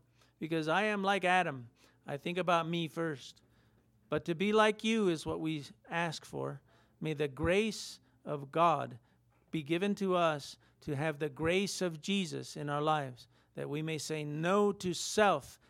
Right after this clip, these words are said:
and yes to Jesus, deny ourselves and pick up our cross and follow him and lay down our lives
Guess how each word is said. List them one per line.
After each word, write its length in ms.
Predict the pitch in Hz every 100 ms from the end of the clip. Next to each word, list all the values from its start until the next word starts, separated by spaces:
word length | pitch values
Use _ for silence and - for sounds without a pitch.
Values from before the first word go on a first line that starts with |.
| -
and 240 | 147 139
yes 400 | 135 160 170 -
to 140 | - 156
Jesus, 600 | 147 185 175 147 139 - _ _ -
deny 420 | 151 160 190 202
ourselves 600 | 190 - - 202 160 -
and 160 | 135
pick 180 | 139 170
up 140 | 185 185
our 140 | 180
cross 540 | - 196 175 143 - - _ -
and 180 | 143 -
follow 420 | 180 196 196 156
him 280 | 139 131 123 _ - - -
and 280 | 135 123 139
lay 180 | 180
down 260 | 185 185 190
our 140 | 185
lives 500 | 185 185 165 139 127